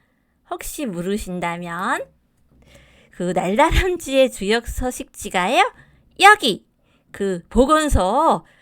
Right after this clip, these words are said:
선별진료소 옆에가 있어요. 그래서 이제 지난 이 년 동안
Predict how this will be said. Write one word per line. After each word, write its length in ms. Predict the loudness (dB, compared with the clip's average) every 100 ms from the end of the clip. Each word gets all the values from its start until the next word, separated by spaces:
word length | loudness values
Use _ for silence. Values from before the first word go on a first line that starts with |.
| _
선별진료소 1300 | -6 -2 2 4 2 2 -2 0 0 0 0 0 -2 _ _ _
옆에가 720 | -4 -4 0 0 2 0 -2 -4
있어요. 840 | -4 -2 0 0 0 0 2 0 -4 -20 _ _ _ _ _ _ _ _ _ _
그래서 460 | -6 -4 0 0
이제 460 | 0 -2 0 0 0 _ _ _
지난 460 | -12 -6 -2 -2 -2
이 120 | -4
년 320 | -2 -2 -2 -4
동안 800 | -2 0 2 2 0 0 -4